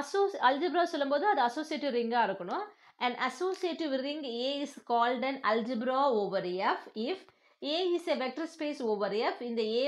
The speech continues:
vandu, a-, ஆக்சுவலா ஒரு அசோசியேட்டிவ் ரிங்கை தான் நம்ம அல்ஜிப்ரான்னு சொல்ல போறோம். அந்த A என்னவா இருக்கணும்? முதல்ல vector space over F-ஆ இருக்கணும். Such that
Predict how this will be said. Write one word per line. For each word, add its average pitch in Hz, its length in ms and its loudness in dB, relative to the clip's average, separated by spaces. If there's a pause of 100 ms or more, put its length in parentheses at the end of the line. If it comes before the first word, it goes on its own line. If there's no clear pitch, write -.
vandu, 247 240 -4 (760)
a-, 196 160 0
ஆக்சுவலா 269 300 0
ஒரு 240 120 2
அசோசியேட்டிவ் 269 500 -4
ரிங்கை 254 280 -4
தான் 349 160 0
நம்ம 302 200 0
அல்ஜிப்ரான்னு 240 420 0
சொல்ல 202 220 -2
போறோம். 208 260 0
அந்த 240 120 -2 (140)
A 269 60 2 (120)
என்னவா 240 280 0
இருக்கணும்? 208 400 -4
முதல்ல 247 260 -2
vector 269 240 -6
space 285 180 -8 (100)
over 202 140 -4 (140)
F-ஆ 170 200 -4
இருக்கணும். 196 360 -4 (440)
Such 226 180 -2 (120)
that 302 220 2